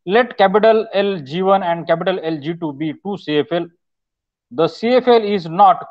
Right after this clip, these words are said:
closed under the intersection. C F L is not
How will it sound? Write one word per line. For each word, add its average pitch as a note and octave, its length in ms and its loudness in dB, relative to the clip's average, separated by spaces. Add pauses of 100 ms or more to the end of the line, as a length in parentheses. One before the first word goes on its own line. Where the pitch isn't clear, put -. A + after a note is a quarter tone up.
closed G3 320 2
under D#3+ 240 -6
the F#3+ 120 -4
intersection. B2 560 -12 (1040)
C G3+ 300 -4
F G3 120 -4
L F#3+ 240 -4
is C#3 220 -8
not C#3+ 440 2